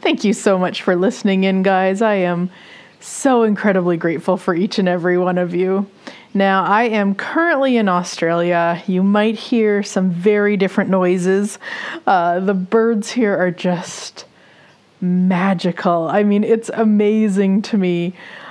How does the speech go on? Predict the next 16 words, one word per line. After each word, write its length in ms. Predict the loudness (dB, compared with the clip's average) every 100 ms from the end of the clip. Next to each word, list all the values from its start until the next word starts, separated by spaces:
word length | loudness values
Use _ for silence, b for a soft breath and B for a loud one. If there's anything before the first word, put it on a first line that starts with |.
| B
Um, 680 | 0 2 2 0 -2 -6 -4
and 140 | 0 2
some 200 | 2 2
of 80 | 2
them 100 | 2
sound 340 | 2 2 2
really 280 | 2 2 2
different, 480 | 0 -2 -6 -6 -4
but 160 | -2
there's 180 | 0 0
some 180 | 2 4
<laughs> 20 |
really 240 | 4 2 0
pretty 280 | 0 0
ones 480 | 2 0 0 -2 -4
too. 280 | 0 0 -2